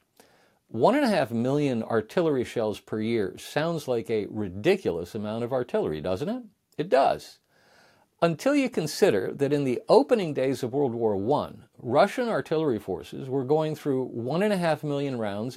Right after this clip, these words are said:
every month. And by the end of the war, or by nineteen sixteen, excuse me, Russia was going through three and a half million rounds of artillery shells every single month. That is, three and a half million rounds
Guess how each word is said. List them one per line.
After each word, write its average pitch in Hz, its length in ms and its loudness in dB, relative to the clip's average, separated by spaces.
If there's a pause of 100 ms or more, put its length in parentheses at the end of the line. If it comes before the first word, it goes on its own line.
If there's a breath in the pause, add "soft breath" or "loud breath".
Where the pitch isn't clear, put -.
every 127 400 -4 (160)
month. 131 600 -4 (1400)
And 143 180 -2
by 131 320 6
the 120 340 -2
end 208 180 4
of 220 140 -2
the 143 80 2
war, 110 440 6
or 127 200 2
by 131 240 4
nineteen 151 420 -2
sixteen, 131 480 -4
excuse 117 460 -6
me, 123 180 -6
Russia 147 460 0
was 139 240 -2
going 135 320 -4
through 127 420 -4
three - 380 -2
and 220 100 0
a 160 40 -2
half 127 360 -4
million 120 400 -2
rounds 107 540 -6 (120)
of 120 160 -6
artillery 110 540 -2
shells 104 400 -8 (380)
every 135 500 0 (100)
single 123 640 -6 (160)
month. 117 380 -6 (240)
That 117 160 0
is, 110 280 0 (340 soft breath)
three - 280 0
and 226 120 0
a 185 40 -2
half 143 280 -4
million 123 320 -6
rounds 104 400 -12